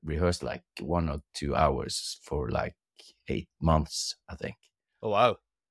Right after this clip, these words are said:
Speaker 1: Before I, I took it out on, uh, uh,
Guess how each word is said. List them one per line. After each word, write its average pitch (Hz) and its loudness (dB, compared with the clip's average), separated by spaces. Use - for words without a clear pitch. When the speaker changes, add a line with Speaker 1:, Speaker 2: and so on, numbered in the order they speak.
Speaker 1:
Before 107 6
I, 90 6
I 95 4
took 87 -4
it 87 4
out 80 2
on, 67 -8
uh, 57 -12
uh, - -14